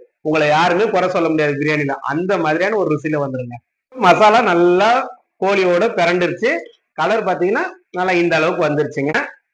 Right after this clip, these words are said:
இப்போ நம்ம கொதிக்கிற தண்ணியை அளந்து வச்சிருக்கோம் இல்லைங்களா,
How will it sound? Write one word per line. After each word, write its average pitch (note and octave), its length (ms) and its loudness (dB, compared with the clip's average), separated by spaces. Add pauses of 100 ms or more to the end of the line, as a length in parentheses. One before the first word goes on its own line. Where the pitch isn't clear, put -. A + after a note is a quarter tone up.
(360)
இப்போ B3 380 0
நம்ம G3+ 280 -2
கொதிக்கிற B3 500 0
தண்ணியை F#3 460 0
அளந்து G3+ 320 2
வச்சிருக்கோம் G#3+ 360 -2
இல்லைங்களா, A3 300 0